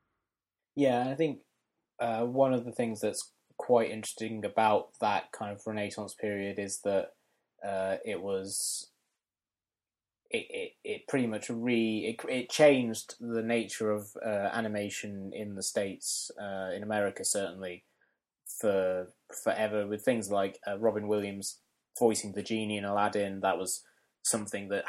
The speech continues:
hadn't really happened before. Before, if you had celebrities doing voices in animated films, it'd be things like, you know,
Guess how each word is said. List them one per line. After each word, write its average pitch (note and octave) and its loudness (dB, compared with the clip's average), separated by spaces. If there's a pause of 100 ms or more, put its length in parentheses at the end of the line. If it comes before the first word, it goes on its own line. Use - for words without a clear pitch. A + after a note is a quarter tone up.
hadn't G2+ 0
really G2+ -2
happened G#2+ 0
before. G2+ 2
Before, G#2 2
if - -6
you G2+ -2
had G2 2
celebrities G2+ -2
doing G2+ -2
voices F#2+ -2
in F#2+ -8 (520)
animated G2 -4
films, G2 -8
it'd - -18
be F#2+ -8
things F#2+ -12
like, F#2 -2 (340)
you G#2 -4
know, F2 -4